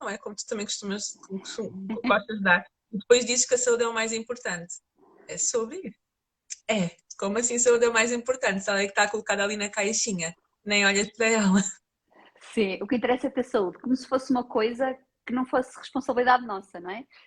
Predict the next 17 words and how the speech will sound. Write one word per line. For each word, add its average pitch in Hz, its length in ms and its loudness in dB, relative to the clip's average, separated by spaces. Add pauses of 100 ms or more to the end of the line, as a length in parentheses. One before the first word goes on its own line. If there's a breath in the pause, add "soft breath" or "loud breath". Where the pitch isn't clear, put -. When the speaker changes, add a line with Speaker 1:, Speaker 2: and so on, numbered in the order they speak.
(160 soft breath)
Speaker 2:
É 190 80 -2
alguém 220 500 -4 (360)
<laughs> - 240 -14
Speaker 1:
Sim, 349 440 0
Speaker 2:
superior 220 400 2
Speaker 1:
olha, 226 200 8
Speaker 2:
que, 196 80 2
Speaker 1:
agora 220 240 6
Speaker 2:
que 262 60 0
nos 240 120 -4
Speaker 1:
estou 233 140 6
Speaker 2:
dá 233 100 6
a 233 40 6
Speaker 1:
agora 208 100 -2
Speaker 2:
saúde. 190 520 -6
Speaker 1:
uma 285 140 -10 (100)
coisa, 247 580 2